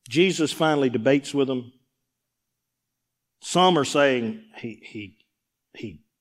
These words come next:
man, ain't nobody talks like this guy. He may, he's the Messiah. He's, he is incredible. This, he's a prophet for sure." We,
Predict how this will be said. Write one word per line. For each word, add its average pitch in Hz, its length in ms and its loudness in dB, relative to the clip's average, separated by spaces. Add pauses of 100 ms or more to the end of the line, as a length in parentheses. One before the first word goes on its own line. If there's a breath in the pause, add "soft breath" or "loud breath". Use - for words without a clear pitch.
man, 123 220 -12
ain't 107 80 -14
nobody 123 260 -6
talks - 380 -4
like 139 180 -4
this 139 160 -6
guy. 143 240 -4
He 147 140 -4
may, 135 160 -4
he's 156 240 -14
the - 80 -12
Messiah. - 480 -8
He's, - 360 -6 (300 soft breath)
he - 180 -2
is - 180 -8 (260)
incredible. 147 600 -2
This, 165 300 -6 (920 soft breath)
he's 185 200 2
a - 40 -4
prophet 240 460 2
for 151 140 -6
sure." 269 280 2
We, 202 160 2